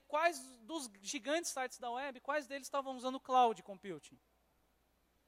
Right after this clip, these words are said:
Ah, não tá o Google App Engine aí, o Google App Engine tava aparecendo aqui em penúltimo, atrás do GoGrid, na frente do GoGrid, na verdade. Hoje ele aumentou já. Mas você olha pra isso e vê que se você somar todas as porcentagens, não dá um por cento, ou dá um pouco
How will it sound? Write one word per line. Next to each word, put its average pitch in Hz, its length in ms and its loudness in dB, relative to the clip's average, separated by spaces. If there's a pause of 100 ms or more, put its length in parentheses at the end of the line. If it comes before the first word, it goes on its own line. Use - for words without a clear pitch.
(840)
Ah, 220 320 0
não 277 200 4
tá 269 120 10
o 254 120 10
Google 240 260 6
App 240 180 6
Engine 226 380 -2
aí, 220 100 4
o 214 40 -2
Google 247 200 6
App 247 160 0
Engine 240 240 -8
tava 240 200 0
aparecendo 240 500 0
aqui 240 340 -6
em 226 260 -6
penúltimo, 233 680 -4
atrás 220 320 0
do 208 120 -12
GoGrid, 202 500 -4
na 180 80 -10
frente 220 260 -12
do 226 60 -12
GoGrid, 185 420 -4
na 165 60 -8
verdade. 151 400 -8 (1000)
Hoje 214 200 4
ele 254 80 2
aumentou 226 440 0
já. 160 220 -8 (320)
Mas 226 760 6
você - 160 6
olha 381 160 8
pra 294 160 2
isso 320 160 -4
e - 20 -12
vê 294 100 0
que - 60 -2
se - 60 -2
você 285 180 2
somar 294 360 10
todas 349 200 4
as 311 100 -2
porcentagens, 254 680 6
não 262 120 2
dá 269 80 10
um 277 200 6
por 381 120 2
cento, 240 400 4
ou 196 60 -2
dá 226 120 8
um 240 60 6
pouco 285 280 4